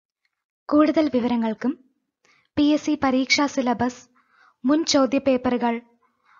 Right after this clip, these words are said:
മാതൃകാ പരീക്ഷകൾ തുടങ്ങിയവയ്ക്കുമായി ഞങ്ങളുടെ വെബ്സൈറ്റ് ഡബ്ല്യു ഡബ്ല്യു ഡബ്ല്യു ഡോട്ട്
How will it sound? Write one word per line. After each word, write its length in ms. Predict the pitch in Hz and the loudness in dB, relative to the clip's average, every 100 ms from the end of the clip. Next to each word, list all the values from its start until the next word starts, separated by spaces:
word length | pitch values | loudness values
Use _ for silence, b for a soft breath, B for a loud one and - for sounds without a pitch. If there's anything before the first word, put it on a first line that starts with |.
| - | 0
മാതൃകാ 500 | 262 277 294 285 285 | 2 4 4 2 2
പരീക്ഷകൾ 680 | 262 240 233 - 247 233 226 _ _ _ _ _ - | 2 -2 -2 -2 -2 -2 -6 _ _ _ _ _ -2
തുടങ്ങിയവയ്ക്കുമായി 1000 | 277 294 285 294 269 277 247 208 214 - _ _ _ _ - | 0 4 4 2 2 0 0 0 -4 -10 _ _ _ _ -2
ഞങ്ങളുടെ 300 | 262 262 254 | 2 2 2
വെബ്സൈറ്റ് 720 | 240 240 - 214 254 - - _ _ _ _ 208 | 0 -2 -4 -6 -6 -10 -20 _ _ _ _ -2
ഡബ്ല്യു 300 | 277 285 320 285 | 0 2 2 2
ഡബ്ല്യു 280 | 269 262 262 | 0 0 0
ഡബ്ല്യു 280 | 254 247 269 | 0 0 0
ഡോട്ട് 300 | 254 226 226 | 0 -2 -4